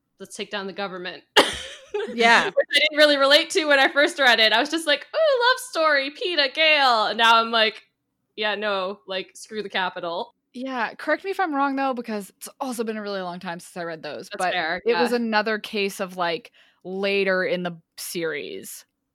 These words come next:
Speaker 2: that bec-, like, it was second, third book
Speaker 1: Oh, okay,
Speaker 2: that
Speaker 1: yeah.
Speaker 2: that happened, right?
Speaker 1: Yeah.
Speaker 2: Like, 'cause it's the same with Harry Potter, right? Like, it's as you get later into the series, you're like, "Oh,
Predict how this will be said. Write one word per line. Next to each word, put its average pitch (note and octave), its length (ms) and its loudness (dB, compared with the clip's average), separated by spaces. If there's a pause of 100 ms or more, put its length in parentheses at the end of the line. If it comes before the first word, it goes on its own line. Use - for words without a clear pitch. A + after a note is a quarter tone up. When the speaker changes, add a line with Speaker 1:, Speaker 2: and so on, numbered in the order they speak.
(120)
Speaker 2:
that F3+ 260 2
bec-, - 200 -14
like, F3+ 180 -6
it - 20 -10
was F3 120 -10
second, F3+ 400 -6
third E3+ 240 -8
book A3 220 -2
Speaker 1:
Oh, A#3+ 140 0
okay, A#3+ 160 -10
Speaker 2:
that - 100 -2
Speaker 1:
yeah. G3 160 0
Speaker 2:
that F3+ 80 -4
happened, D#3+ 480 -6
right? G#3+ 360 -2 (540)
Speaker 1:
Yeah. G#3 180 0
Speaker 2:
Like, - 100 0
'cause A#3 300 -4
it's A3 160 -4
the A#3+ 80 -6
same B3+ 340 0
with A#3+ 160 -2 (360)
Harry A3+ 260 -2
Potter, G3+ 580 2
right? F#3 320 0
Like, F3 420 -6 (420)
it's F#3+ 200 -10
as G3 260 4
you G3+ 60 -4
get F#3 200 -2
later F#3+ 280 -2
into F#3 160 -8
the F3+ 80 -8
series, F3 480 -4
you're F3 100 -10
like, E3 240 -8
"Oh, G#2+ 480 -8